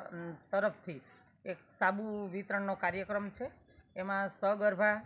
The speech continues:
ધાત્રી, આશાબેન, આંગણવાડી, સ્કૂલ છે, પંચાયત છે, આમાં આપણે એક સાબુનું વિતરણ કરવામાં આવેલ છે. અને બાકી જે ગામડાઓ લીધા છે આગળ,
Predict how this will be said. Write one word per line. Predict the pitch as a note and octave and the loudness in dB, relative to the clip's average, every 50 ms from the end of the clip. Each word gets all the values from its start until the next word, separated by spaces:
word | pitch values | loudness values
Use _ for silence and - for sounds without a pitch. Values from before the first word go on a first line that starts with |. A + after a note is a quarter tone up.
| - - - - - | -10 -20 -20 -14 -8
ધાત્રી, | - D#3 D#3+ D#3+ - - G3+ G#3 G#3+ G#3+ G#3+ - - - - _ _ _ _ _ _ - - | -4 -2 -2 -2 -2 -4 -6 -4 -4 -6 -8 -10 -14 -18 -20 _ _ _ _ _ _ -8 -6
આશાબેન, | E3+ F3+ - - G#3+ G#3 G3+ G#3 G#3 G#3 G#3+ G#3 - - | -6 -4 0 2 4 4 4 2 0 -2 -2 -6 -8 -8
આંગણવાડી, | D3+ F3 G3 G#3 G#3 G#3+ G#3 G3+ G3+ G3+ G#3+ G#3+ G#3+ G#3+ - - - - - - - | -6 -4 -2 0 2 4 6 6 6 6 4 0 -6 -10 -14 -20 -20 -20 -20 -20 -20
સ્કૂલ | - - - G#3+ A#3 A#3 A3+ G3+ | -16 -10 -6 -4 -2 -2 -2 -2
છે, | - - F#3+ - - | -2 -4 -4 -4 -4
પંચાયત | - - F3+ F#3 F#3+ - A#3 A3 A3+ A3+ - | -4 -2 -2 -2 0 2 2 2 2 0 -4
છે, | - - - A3 A3 A3 - - - - _ - _ - | -6 -8 -8 -8 -8 -8 -10 -14 -20 -20 _ -20 _ -4
આમાં | - F#3 G#3 G#3 G#3 G#3 | -2 0 4 4 6 6
આપણે | G#3+ A3+ A3 G3+ G3+ G#3 | 4 2 0 -2 -2 -2
એક | G3 - - _ - G#3+ G#3+ G#3 G3+ - - | -4 -6 -10 _ -2 0 2 2 0 0 2
સાબુનું | - F#3 G3 G3 G#3+ G#3+ G#3 G#3 G#3 G#3 G#3 G3+ F3 | 2 4 4 4 2 -2 -2 -2 -2 -4 -4 -6 -6
વિતરણ | F3 F3+ - - G3+ G#3+ G#3+ G#3 G#3 G#3 G#3 G#3 G3+ G3 F3 - - - | -8 -10 -8 -4 0 0 0 2 0 0 -2 -2 -4 -6 -8 -12 -6 -2
કરવામાં | G#3+ G3 G3+ G#3 G3+ G3 G3 G3 G3 F#3+ | 0 0 2 2 2 2 2 4 4 4
આવેલ | F#3+ G3+ G#3 G#3 | 4 4 2 0
છે. | G3 - - A3+ B3 B3+ - - - - _ _ _ - | -2 -6 -8 -8 -8 -10 -14 -20 -20 -20 _ _ _ -6
અને | F3 F#3+ F#3+ G3 G3+ G#3 G3+ G3+ G3+ G3+ G3 F#3+ - - _ - - - - F3+ | -4 -2 -2 0 0 0 -2 -2 -4 -6 -8 -12 -14 -18 _ -20 -20 -18 -4 2
બાકી | F#3 G3+ G#3 - B3 A#3 A3 A3 A3 A3 A3 G3 | 2 2 2 2 -2 -8 -6 -6 -6 -6 -8 -8
જે | C#3+ - G#3 G#3+ A3 A3 G#3+ G3+ | -6 -4 -2 -2 0 0 -2 -2
ગામડાઓ | F3+ F3+ F3 F#3+ G3 G#3+ G#3+ A3 A3+ A3 A3 A3 G#3+ G#3+ | -2 0 2 2 4 4 6 6 6 6 4 4 0 -2
લીધા | G3+ F#3+ F#3+ G3 - A3+ A3 | -2 -4 -4 2 4 6 4
છે | G#3+ - A3+ | 6 6 4
આગળ, | G3+ G3 G3 F#3+ G#3 A#3 | 4 4 4 2 0 -4